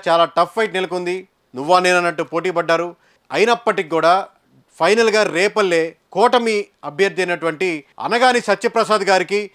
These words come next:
కైవసం చేసుకునే దానికి మంచి మెజారిటీతో, పదివేలకు అటు ఇటుగా ఉన్నటువంటి మెజారిటీతో గెలుపొందేదానికి ఆస్కారం ఉంది. ఖచ్చితంగా రేపల్లెలో కూటమి అభ్యర్థి గెలుపొందుతారని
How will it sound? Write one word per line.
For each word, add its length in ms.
కైవసం 420
చేసుకునే 300
దానికి 380
మంచి 280
మెజారిటీతో, 540
పదివేలకు 540
అటు 120
ఇటుగా 300
ఉన్నటువంటి 380
మెజారిటీతో 600
గెలుపొందేదానికి 840
ఆస్కారం 540
ఉంది. 260
ఖచ్చితంగా 540
రేపల్లెలో 600
కూటమి 480
అభ్యర్థి 440
గెలుపొందుతారని 800